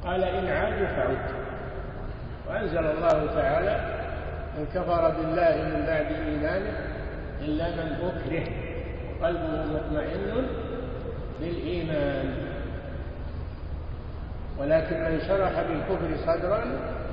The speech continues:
فعليهم غضب من الله لهم عذاب عظيم، ذلك بأنهم استحبوا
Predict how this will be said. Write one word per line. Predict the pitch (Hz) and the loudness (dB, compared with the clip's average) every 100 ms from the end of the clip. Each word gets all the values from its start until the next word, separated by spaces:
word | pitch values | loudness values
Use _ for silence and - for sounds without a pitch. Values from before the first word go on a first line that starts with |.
| - - - - - - | -4 -4 -6 -6 -4 -4
فعليهم | 143 151 160 165 156 151 | 0 2 2 0 0 2
غضب | 180 185 156 | 2 2 0
من | 151 147 143 135 | 0 0 0 0
الله | 135 139 - - - - - - - - - - - - | 0 0 0 -4 -4 -6 -6 -6 -6 -6 -6 -6 -6 -4
لهم | 285 302 302 | 0 0 2
عذاب | 294 285 302 277 240 | 0 2 2 2 0
عظيم، | 302 - 208 214 180 | 0 0 -2 0 0
ذلك | 175 165 156 160 | 2 2 0 -2
بأنهم | 160 160 156 147 143 | 0 0 0 0 -2
استحبوا | 143 156 302 - 285 - 330 | -2 -4 0 2 2 2 0